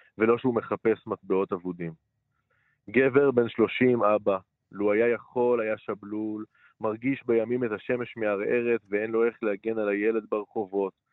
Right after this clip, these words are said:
רק בארבע אמות של בית. גבר בן שלושים, נר הלילה, פורח בחושך ובבוקר מוצא את עצמו כמו בדל סיגריה מאתמול, צף בכוס מים, מקולף, חשוף, מתעקש לא לטבוע.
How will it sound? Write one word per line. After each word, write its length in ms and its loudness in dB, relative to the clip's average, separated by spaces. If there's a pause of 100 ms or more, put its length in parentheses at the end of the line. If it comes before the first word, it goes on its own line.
(260)
רק 360 2
בארבע 480 -2
אמות 260 -8
של 160 -8
בית. 360 -4 (920)
גבר 320 2
בן 180 2
שלושים, 680 -2
נר 140 2
הלילה, 480 2 (640)
פורח 400 0
בחושך 840 -4
ובבוקר 600 -4
מוצא 300 -2
את 80 -2
עצמו 480 -4
כמו 140 -6
בדל 300 2 (100)
סיגריה 380 0
מאתמול, 540 -2 (720)
צף 240 4
בכוס 260 -4 (100)
מים, 460 -2
מקולף, 580 -2 (760)
חשוף, 480 -2 (120)
מתעקש 600 -2
לא 100 0
לטבוע. 400 -4